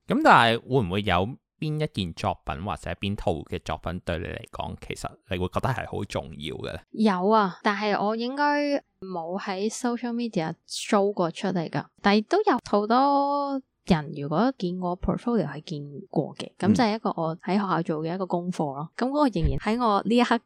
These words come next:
Speaker 2: 嘅<laughs> portfolio 嗰度出現，大概係我二年班嘅 project，係一個 exercise。我唔知而家仲有冇啦，但係咧，呢一個 exercise 咧，應該係 last 咗十幾年㗎。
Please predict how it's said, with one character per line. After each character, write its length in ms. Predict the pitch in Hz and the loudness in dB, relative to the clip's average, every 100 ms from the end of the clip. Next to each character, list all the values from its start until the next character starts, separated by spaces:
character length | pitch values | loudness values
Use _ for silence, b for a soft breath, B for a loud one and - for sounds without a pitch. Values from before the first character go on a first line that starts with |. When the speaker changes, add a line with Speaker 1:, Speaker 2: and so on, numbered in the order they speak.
| - | 6
Speaker 2:
嘅 260 | 233 269 | 6 4
<laughs> 80 | - | 0
portfolio 640 | - 247 - 269 302 285 240 | 6 6 10 10 10 8 8
嗰 180 | 240 | 6
度 180 | 233 220 | 4 2
出 180 | 226 - - | 2 2 2
現， 200 | - 254 240 | 2 0 2
大 140 | 233 | 0
概 200 | 233 240 | 2 2
係 40 | |
我 80 | 226 | 2
二 40 | 220 | 0
年 440 | 208 208 190 180 | 0 2 4 4
班 280 | 190 208 226 | 4 4 4
嘅 140 | 233 208 | 2 0
project， 560 | - 226 202 214 196 - _ | 2 2 4 2 0 -2 _
係 260 | - - 202 | -12 -4 2
一 160 | 190 247 | 4 4
個 240 | - 214 190 - | 4 4 4 6
exercise。 800 | 294 - 190 160 190 156 160 - | 4 4 0 2 2 0 -2 -4
我 140 | - 220 | 4 8
唔 140 | 233 | 8
知 100 | 190 | 10
而 220 | 349 214 185 170 | 8 6 2 4
家 240 | 247 247 | 4 4
仲 200 | 294 214 | 6 4
有 120 | 175 160 | 6 4
冇 220 | 180 165 | 4 4
啦， 140 | 180 214 | 4 4
但 180 | 208 | 2
係 60 | 185 | 2
咧， 80 | 233 | 0
呢 300 | 294 - 247 | 0 0 2
一 80 | 294 | 4
個 120 | 262 | 4
exercise 600 | 247 262 160 - 135 170 | 2 2 2 0 -2 2
咧， 120 | 233 | 0
應 160 | 233 262 | 0 -4
該 100 | 277 | -2
係 160 | 247 190 | 2 4
last 360 | 208 220 - | 4 2 0
咗 140 | - 185 | -2 0
十 200 | - 185 - | 2 0 2
幾 60 | 139 - | -2 -2
年 220 | 147 175 139 | -2 0 -2
㗎。 180 | - | -6